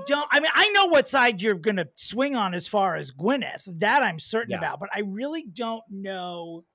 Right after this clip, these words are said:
Speaker 1: what it's gonna, 'cause you usually
Speaker 2: I
Speaker 1: go
Speaker 2: got
Speaker 1: in one direction.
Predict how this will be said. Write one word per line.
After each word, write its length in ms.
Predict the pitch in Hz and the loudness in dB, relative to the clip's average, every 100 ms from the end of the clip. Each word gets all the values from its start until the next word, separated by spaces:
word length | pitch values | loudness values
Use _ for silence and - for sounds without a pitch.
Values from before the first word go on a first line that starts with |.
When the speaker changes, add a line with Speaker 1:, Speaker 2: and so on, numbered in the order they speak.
| _ | _
Speaker 1:
what 200 | 185 196 | -8 -6
it's 160 | 185 | -8
gonna, 200 | - 190 | -10 -12
'cause 200 | - 214 | -8 -8
you 80 | 240 | -6
usually 300 | 254 294 - | -4 -2 -2
Speaker 2:
I 40 | - | 2
Speaker 1:
go 160 | 247 240 | 4 4
Speaker 2:
got 40 | |
Speaker 1:
in 180 | 220 202 | 2 0
one 220 | 202 196 | 0 0
direction. 580 | 202 196 202 - - | 0 2 0 -2 -8